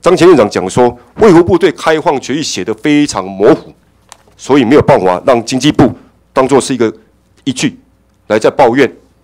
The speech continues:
这个模糊的报告是如何模糊？你们有在做修正吗？你们修正后的报告，你们公开在什么地方？放在什么地方？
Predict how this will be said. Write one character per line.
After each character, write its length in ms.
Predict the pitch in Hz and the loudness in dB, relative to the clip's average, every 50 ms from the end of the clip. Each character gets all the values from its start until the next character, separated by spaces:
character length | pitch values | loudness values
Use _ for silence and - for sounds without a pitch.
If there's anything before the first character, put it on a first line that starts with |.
| - - _ _ _ _ _ _ _ _ _ _ _ _ _ _ _ _ _ _ _ _ _ _ _ _ _ _ | -20 -20 _ _ _ _ _ _ _ _ _ _ _ _ _ _ _ _ _ _ _ _ _ _ _ _ _ _
这 100 | - 196 | -6 -4
个 80 | 196 | -4
模 200 | 190 175 190 226 233 | 0 2 2 2 2
糊 120 | 156 143 | 0 -4
的 80 | 143 165 | -6 -2
报 220 | - 226 202 180 | 0 0 0 2
告 380 | - 208 185 143 - - _ _ _ _ _ _ _ _ _ _ | 2 2 0 0 0 -4 _ _ _ _ _ _ _ _ _ _
是 140 | _ - 240 | _ -8 -6
如 180 | 202 170 185 202 | -4 -4 -2 0
何 140 | 170 151 123 | 2 2 2
模 260 | 113 123 139 170 170 | 2 2 2 2 2
糊？ 180 | - - 78 - _ _ _ _ _ _ _ _ _ _ | 0 -6 -14 -20 _ _ _ _ _ _ _ _ _ _
你 120 | - 131 131 | -10 -8 -4
们 100 | 143 139 | -2 -2
有 80 | 120 | -2
在 160 | 113 - 180 | -2 -2 -2
做 160 | - - 175 139 | 0 0 0 -2
修 240 | - - 170 151 | 0 -2 -2 -2
正 220 | - - 160 135 120 | -2 -2 -4 -2 -2
吗？ 180 | 110 107 104 - _ _ _ _ _ - - | -4 -4 -6 -8 _ _ _ _ _ -20 -12
你 80 | - 135 | -6 -2
们 100 | 143 165 | -2 -2
修 260 | 165 - - 226 233 226 | -2 0 -2 -2 -2 0
正 180 | - 233 196 | 0 0 0
后 340 | - 240 233 214 208 - _ _ _ _ _ _ _ _ _ _ _ _ _ _ | 2 2 2 2 0 -4 _ _ _ _ _ _ _ _ _ _ _ _ _ _
的 80 | 165 | -6
报 180 | 156 - 196 180 | -2 0 0 2
告， 300 | 165 185 147 - - - _ _ _ _ _ _ | 4 2 0 0 -2 -10 _ _ _ _ _ _
你 100 | - 120 | -12 -6
们 160 | 113 127 131 131 | -4 -4 -4 -2
公 120 | - 156 | -4 -2
开 140 | 147 151 147 | -2 -2 -2
在 100 | 139 156 | -2 -2
什 100 | 135 107 | -6 -6
么 80 | 92 95 | -10 -12
地 140 | - 117 104 | -12 -12 -10
方？ 220 | - 104 98 101 - _ _ | -10 -10 -10 -10 -14 _ _
放 180 | _ - 165 - | _ -4 -2 -2
在 100 | 160 143 | -2 -4
什 120 | - 107 | -4 -4
么 80 | 85 95 | -10 -14
地 120 | - 113 | -14 -12
方？ 220 | 98 - 101 101 | -10 -8 -10 -10